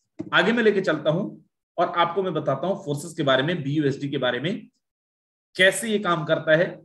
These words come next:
और क्यों हमें forces करना चाहिए। अगर crypto industry के अंदर आप जाते हैं, मार्केट के अंदर बहुत सारी ऐसी industries हैं जहां पे आप जाके काम कर सकते हो, लेकिन ऐसा क्यों होता है कि तीन चार महीने बाद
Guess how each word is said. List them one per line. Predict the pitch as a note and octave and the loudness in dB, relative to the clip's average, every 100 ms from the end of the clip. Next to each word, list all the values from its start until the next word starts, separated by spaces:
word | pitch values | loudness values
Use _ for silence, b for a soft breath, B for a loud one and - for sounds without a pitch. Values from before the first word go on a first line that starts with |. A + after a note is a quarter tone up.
| - | -2
और | D#3 | -2
क्यों | D#3 A3 G3 | 2 2 2
हमें | F3 G3 C4+ | 0 -4 -8
forces | - D#3+ E3+ F#3 | -4 -4 -4 -4
करना | - D3 E3 | -2 2 0
चाहिए। | D#3+ E3 | 0 0
अगर | E3 D3+ | 2 0
crypto | D3 D#3+ F#3 | -4 -8 -6
industry | F3 D3+ E3 | -4 -4 -6
के | D#3+ | -6
अंदर | D3 D3+ | 0 2
आप | C3+ | 2
जाते | C3 C3 D#3 | 0 0 -2
हैं, | |
मार्केट | D#3+ C#3 C#3+ D3 | -2 -2 -4 -8
के | |
अंदर | D3 C#3+ | -6 -6
बहुत | A2+ F#3+ G#3+ | -2 -4 -2
सारी | F#3 E3+ | -2 -2
ऐसी | D#3+ D3 | -6 -8
industries | C3+ - A#2+ - | -8 -8 -16 -20
हैं | G#2 _ _ _ _ | -20 _ _ _ _
जहां | B2 D3 E3+ | -2 0 2
पे | |
आप | E3 C#3 | 2 4
जाके | D3 C#3+ D3 | 2 0 -2
काम | C#3 C3 | -2 0
कर | E3 | -2
सकते | E3 F3 - | -2 -4 -2
हो, | E3 G3 - - _ _ | 0 0 -4 -14 _ _
लेकिन | C#3 D#3 F#3+ A3 G#3+ - _ _ - | 2 4 4 0 -2 -12 _ _ 0
ऐसा | E3+ A3 | 0 2
क्यों | G#3+ - A3+ | -2 0 2
होता | G3+ F3+ G3 | 2 4 4
है | |
कि | F#3 F#3 | 4 -2
तीन | F#3 F3+ | -4 -2
चार | F#3 D#3+ | 0 0
महीने | E3 E3 | 0 -2
बाद | C#3+ C3 B2+ - | 0 2 2 -2